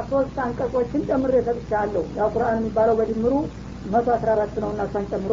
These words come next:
ማለት ነው። የዚህ ደረጃና ማዕረግ ባለቤት የሆነ ሰውዬ በአንድ ካፊር ሙሽሪክ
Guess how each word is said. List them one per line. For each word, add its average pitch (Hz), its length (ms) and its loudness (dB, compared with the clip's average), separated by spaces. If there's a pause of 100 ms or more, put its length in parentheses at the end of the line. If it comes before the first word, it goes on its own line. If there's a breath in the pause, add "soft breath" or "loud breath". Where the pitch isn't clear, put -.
ማለት 180 280 0
ነው። - 120 -8 (540)
የዚህ 262 380 4 (500)
ደረጃና 254 460 2 (120)
ማዕረግ 247 360 0 (200)
ባለቤት 254 480 4
የሆነ 247 340 6
ሰውዬ 247 320 2 (500)
በአንድ 269 340 2
ካፊር 254 360 2
ሙሽሪክ 247 360 0